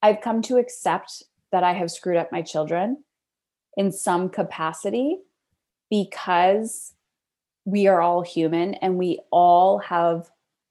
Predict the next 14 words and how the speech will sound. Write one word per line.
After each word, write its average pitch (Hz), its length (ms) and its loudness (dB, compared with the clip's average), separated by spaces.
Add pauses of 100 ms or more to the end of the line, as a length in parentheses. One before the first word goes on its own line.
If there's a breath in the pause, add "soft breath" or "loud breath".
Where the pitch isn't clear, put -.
(100)
parenting 165 600 -4
stuff. - 560 -8 (840)
Um, 175 680 0
it's 196 160 0
actually 226 440 0
funny, 196 480 -4
well, 196 200 0
not 180 220 -4
funny, 170 220 -4
but 165 200 -2
interesting, 185 600 -4
because 170 380 -4
my 170 260 -2
oldest 190 800 2